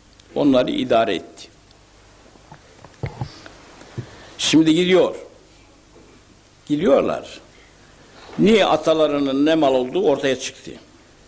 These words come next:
Bu son zamanlarda meclislerinde bir kargaşalık oldu. Duydunuz mu?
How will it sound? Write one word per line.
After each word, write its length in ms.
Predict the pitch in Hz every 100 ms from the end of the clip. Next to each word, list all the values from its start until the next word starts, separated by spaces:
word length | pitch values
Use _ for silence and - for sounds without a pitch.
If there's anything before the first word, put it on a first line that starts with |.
| _ _ _ - - - - - -
Bu 160 | 113 113
son 240 | 156 147
zamanlarda 760 | 139 131 143 139 135 131 90 - - - _ - -
meclislerinde 840 | 117 131 139 127 139 135 135 131
bir 200 | 131 110 - - - -
kargaşalık 560 | 139 131 127 147 143
oldu. 280 | 127 113 113
Duydunuz 420 | 139 180 285
mu? 60 | -